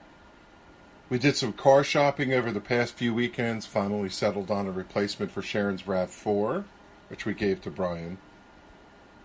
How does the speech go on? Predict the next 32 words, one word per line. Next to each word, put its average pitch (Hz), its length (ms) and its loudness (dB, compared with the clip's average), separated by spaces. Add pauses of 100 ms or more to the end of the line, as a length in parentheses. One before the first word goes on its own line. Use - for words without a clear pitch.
(1000)
Yeah, 151 200 8
it's - 160 2
been 156 240 4
one 151 180 4
of 151 100 2
those 135 320 6
things 131 320 2
where 113 140 2
I've 104 120 -2
had 127 180 6
to 110 60 -12
take 127 240 0
a 110 60 -4
bit 113 200 0
of 110 120 -2
a 101 200 0 (200)
respite 123 480 2
to 101 100 -4
take 120 300 0
care 113 300 0
of 101 80 -2
things 107 400 -2
that 101 160 2
were 98 80 -4
neglected, 107 640 -2 (920)
all 120 220 4
during 117 340 2
the 104 80 0
spring 110 480 -2
and 95 300 -4
early 110 260 0
summer 110 460 2